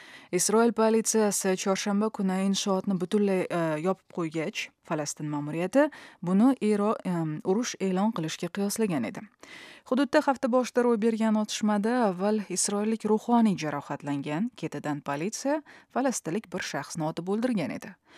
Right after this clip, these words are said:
To'polon ko'tarilmasligi uchun musulmon va yahudiylar uchun muqaddas sanalgan masjid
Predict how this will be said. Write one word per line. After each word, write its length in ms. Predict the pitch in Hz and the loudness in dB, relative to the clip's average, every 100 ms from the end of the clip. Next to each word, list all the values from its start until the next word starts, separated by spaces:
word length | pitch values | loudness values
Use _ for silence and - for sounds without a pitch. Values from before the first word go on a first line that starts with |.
| - - - | -20 -20 -4
To'polon 400 | 254 240 277 269 | -2 4 6 6
ko'tarilmasligi 800 | 247 247 247 240 226 233 - 220 | 6 2 2 4 4 2 0 -2
uchun 360 | 226 214 220 208 | -2 -2 0 2
musulmon 640 | 214 208 226 214 214 202 | 2 2 2 4 4 2
va 80 | 202 | 0
yahudiylar 600 | 208 196 202 202 202 190 | 0 -2 -2 0 0 0
uchun 300 | 190 208 190 | -2 -2 0
muqaddas 640 | 190 - 196 175 185 - | 0 0 -2 0 -2 0
sanalgan 480 | 185 180 170 175 175 | -2 -2 -2 -2 0
masjid 440 | 190 185 - 247 | 0 0 0 -2